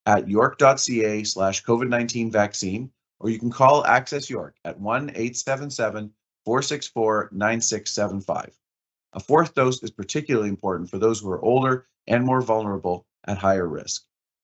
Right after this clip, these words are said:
Looking forward to the summer, vacations, and long weekends ahead, we hope to all be gathering outdoors and feel comfortable seeing our loved ones.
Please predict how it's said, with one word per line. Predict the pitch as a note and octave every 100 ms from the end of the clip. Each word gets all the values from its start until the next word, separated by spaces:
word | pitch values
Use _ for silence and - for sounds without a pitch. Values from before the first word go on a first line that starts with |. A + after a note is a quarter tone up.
| _ _ _ _ _ _ _ -
Looking | D3 F#3
forward | F3+ E3+ E3+ E3
to |
the | D#3
summer, | D3+ A#2 G#2+ G#2 -
vacations, | A2+ A2 C3 A#2+ B2+ A#2
and | G#2+
long | G2 A#2 C3
weekends | B2 A#2+ B2 B2+
ahead, | C3 F2 D2+ _ _ _ _
we | A2+
hope | D3+ D#3
to | D#3
all | A#2 D#3 E3+
be | D3
gathering | A#2 A2+ A2+ G#2+
outdoors | A2 A#2+ G#2+ G2 F#2+ F#2+
and | G#2+ G#2
feel | C3+
comfortable | B2+ D3+ C#3+ A#2 F#2+
seeing | F#2+ A2 G#2+
our | G#2+
loved | F#2+ F2+
ones. | - - - -